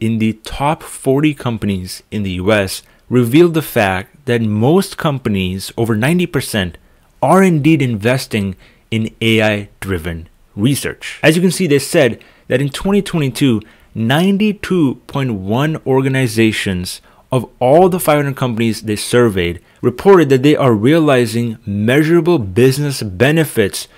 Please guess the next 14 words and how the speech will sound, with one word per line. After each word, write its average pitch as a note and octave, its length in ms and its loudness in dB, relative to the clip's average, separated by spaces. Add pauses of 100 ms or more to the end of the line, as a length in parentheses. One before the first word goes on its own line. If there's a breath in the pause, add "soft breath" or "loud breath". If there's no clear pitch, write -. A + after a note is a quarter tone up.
(160 soft breath)
from A#2+ 160 -4
their A#2 160 0 (100)
A A2 300 -2
I F2+ 320 -8
activities. - 720 -4 (360 soft breath)
That C3 220 2
is E3 240 0
up C#3 280 2 (100)
from A2+ 260 -4
forty-eight F3+ 640 2
percent D3+ 400 -4
in A2+ 120 -6
twenty C3 320 -8
seventeen C3+ 800 -4